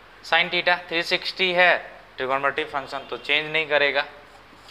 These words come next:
ये आ गया, ठीक है। कहीं पे टू पाई भी लिखा रहेगा,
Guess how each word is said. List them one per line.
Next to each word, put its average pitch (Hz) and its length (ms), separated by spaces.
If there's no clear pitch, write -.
ये 120 140
आ 120 140
गया, 117 220
ठीक 165 120
है। 127 120
कहीं 190 160
पे 208 200
टू 185 200
पाई 180 240
भी 185 120
लिखा 165 300
रहेगा, 151 360